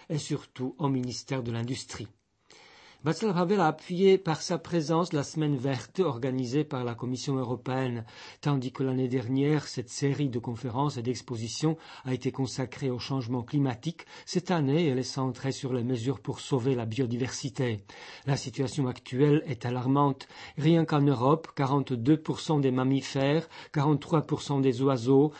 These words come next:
cinquante-deux pour cent des poissons d'eau douce et quelques huit cents plantes sont menacées de disparition. « J'ai été vert pendant toute ma vie »,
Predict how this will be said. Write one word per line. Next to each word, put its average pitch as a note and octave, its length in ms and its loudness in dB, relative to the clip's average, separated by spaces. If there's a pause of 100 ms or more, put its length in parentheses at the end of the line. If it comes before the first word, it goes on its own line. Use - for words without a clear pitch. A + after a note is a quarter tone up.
cinquante-deux D3+ 800 4
pour D#3+ 220 -4
cent D#3 180 2
des C3 120 6
poissons D3 440 0
d'eau C3 180 6
douce C3+ 420 0 (220)
et C#3+ 80 0
quelques D#3+ 300 4
huit D#3+ 240 6
cents G3 240 0
plantes D3 400 2
sont D3+ 180 0
menacées C3 400 0
de B2 100 0
disparition. « A2 800 -6 (600)
J'ai D#3 200 6
été F#3+ 220 4
vert D#3 440 2
pendant C#3+ 400 2
toute D#3+ 280 -6
ma F3 200 4
vie », D3+ 240 2